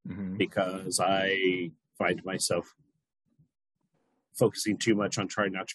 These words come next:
Speaker 2: create an anachronism than trying to create a story. Um, so I, I would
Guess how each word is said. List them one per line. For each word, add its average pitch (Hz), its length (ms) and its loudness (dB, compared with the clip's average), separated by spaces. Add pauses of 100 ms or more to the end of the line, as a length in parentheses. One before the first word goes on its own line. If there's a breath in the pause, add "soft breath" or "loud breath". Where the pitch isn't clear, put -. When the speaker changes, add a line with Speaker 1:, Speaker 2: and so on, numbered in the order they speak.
Speaker 2:
create 98 180 2
an 90 120 -4
anachronism 101 920 -2
than 87 240 -2
trying 92 360 -2
to 95 120 -16
create 90 440 -6
a - 40 -10
story. 98 460 0 (760)
Um, 85 1000 -2
so 85 320 -4 (100)
I, 90 160 4 (580)
I 95 180 4
would 101 260 2